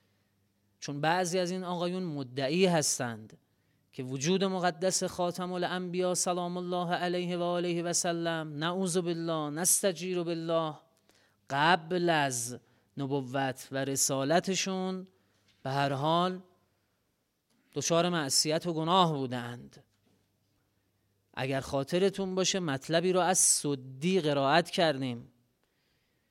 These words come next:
که این انسان جاهل، بیخرد و بی انصاف مدعی بود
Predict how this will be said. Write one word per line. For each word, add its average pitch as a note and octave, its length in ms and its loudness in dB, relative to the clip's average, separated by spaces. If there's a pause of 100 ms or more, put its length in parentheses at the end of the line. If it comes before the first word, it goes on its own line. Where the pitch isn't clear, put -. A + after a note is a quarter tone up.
(340)
که - 140 -2
این F3 220 2
انسان D#3 680 2
جاهل، B2+ 540 0 (200)
بیخرد C3 880 -2 (340)
و C#3+ 140 0
بی C3+ 300 -8
انصاف D#3 920 0 (580)
مدعی C3+ 720 -2
بود F#3 440 -2